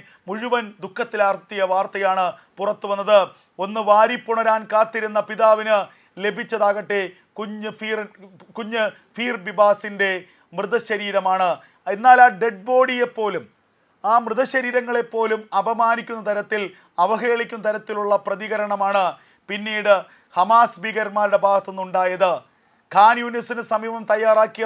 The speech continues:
പ്രത്യേക പന്തലിൽ, റെഡ് ക്രോ-, പന്തലിൽ ഈ മൃതശരീരങ്ങൾ അടങ്ങിയ പെട്ടികൾ നിരത്തിവച്ചു. അതിനുശേഷം ഈ ഭീകരന്മാർ നൂറുകണക്കിന് ചുറ്റും നിന്ന് യന്ത്രത്തോക്കുകൾ ഉയർത്തി മുദ്രാവാക്യം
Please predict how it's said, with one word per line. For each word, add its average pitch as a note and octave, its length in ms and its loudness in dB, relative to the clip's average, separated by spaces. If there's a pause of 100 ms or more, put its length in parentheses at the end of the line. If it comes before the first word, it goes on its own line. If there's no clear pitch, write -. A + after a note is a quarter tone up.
(140)
പ്രത്യേക A3 420 -4 (180)
പന്തലിൽ, G#3+ 500 0 (600)
റെഡ് G3+ 220 0
ക്രോ-, - 220 -6 (240)
പന്തലിൽ A#3+ 420 2 (440)
ഈ A3+ 40 -4 (160)
മൃതശരീരങ്ങൾ A3+ 800 -4
അടങ്ങിയ A3 320 -2 (340)
പെട്ടികൾ G#3+ 540 -2 (400)
നിരത്തിവച്ചു. G#3 680 -6 (420)
അതിനുശേഷം A3+ 520 -2 (420)
ഈ A#3 40 -4 (120)
ഭീകരന്മാർ A3+ 560 0 (100)
നൂറുകണക്കിന് A#3 760 -4
ചുറ്റും A3+ 380 -10
നിന്ന് G#3+ 260 4 (400)
യന്ത്രത്തോക്കുകൾ A#3 880 -2
ഉയർത്തി A3 300 -6 (120)
മുദ്രാവാക്യം G#3+ 640 4